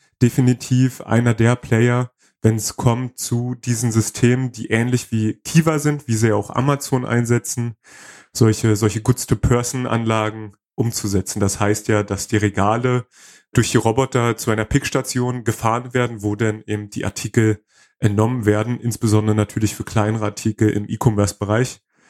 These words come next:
Wobei man natürlich sagen muss, dass Geek Plus ein Riesenportfolio hat, ein sogenannter Full-Liner, im Gegensatz zu Locus Robotics, was ja eher spezialisiert ist auf kleinere Lösungen. Die hatten ja Waypoint natürlich, äh, akquiriert.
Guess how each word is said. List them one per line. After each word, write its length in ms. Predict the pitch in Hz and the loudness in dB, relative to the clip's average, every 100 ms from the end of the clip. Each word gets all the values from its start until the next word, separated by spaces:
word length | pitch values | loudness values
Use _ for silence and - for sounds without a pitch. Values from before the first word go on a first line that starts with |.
| _ - | _ 0
Wobei 220 | 110 120 | 2 2
man 120 | 123 | 0
natürlich 380 | 113 - 120 107 | -2 -2 -4 0
sagen 260 | 113 117 | 0 -2
muss, 240 | 120 110 - | -2 -4 -2
dass 240 | 113 - | -6 -6
Geek 180 | 117 - | -10 -10
Plus 420 | - 113 113 - _ _ | -6 -4 -4 -8 _ _
ein 180 | - 110 | -2 0
Riesenportfolio 1040 | 110 127 135 135 - 120 - 123 131 135 110 | 2 0 0 -2 0 -2 2 4 4 2 0
hat, 380 | 120 - - _ - - - _ _ _ | -2 -4 -14 _ -20 -20 -20 _ _ _
ein 180 | - 110 | -2 2
sogenannter 460 | 113 110 110 104 107 | 4 4 2 0 -4
Full-Liner, 840 | - 151 147 117 107 113 131 143 - _ _ | -2 0 2 2 2 0 0 -2 -4 _ _
im 240 | 117 110 104 | -8 -6 -2
Gegensatz 380 | 110 113 117 | 0 0 -2
zu 60 | - | 0
Locus 340 | 110 120 135 | 0 0 -2
Robotics, 460 | 123 127 127 131 - | -2 -2 0 -2 -2
was 160 | 107 - | -4 -2
ja 140 | 110 | -4
eher 420 | - 117 123 131 | -2 -2 0 0
spezialisiert 880 | - - 110 120 110 110 110 151 151 | -4 -10 -4 -2 -2 -2 0 0 2
ist 260 | 143 139 - | -2 -2 -2
auf 360 | 113 110 - _ - - - | -2 -2 -8 _ -20 -16 -8
kleinere 400 | - 117 139 139 | -2 -2 0 0
Lösungen. 420 | 135 135 143 127 | 0 -2 -4 -2
Die 140 | 104 | -2
hatten 160 | 107 113 | -2 -4
ja 280 | 107 107 - | -4 -4 -6
Waypoint 640 | 104 110 113 - 120 123 | -2 -2 -2 -6 -6 -8
natürlich, 440 | 117 107 113 107 - | -10 -6 -6 -6 -8
äh, 80 | 110 | -10
akquiriert. 680 | 101 - 117 110 120 - | -10 -4 -2 0 -2 -4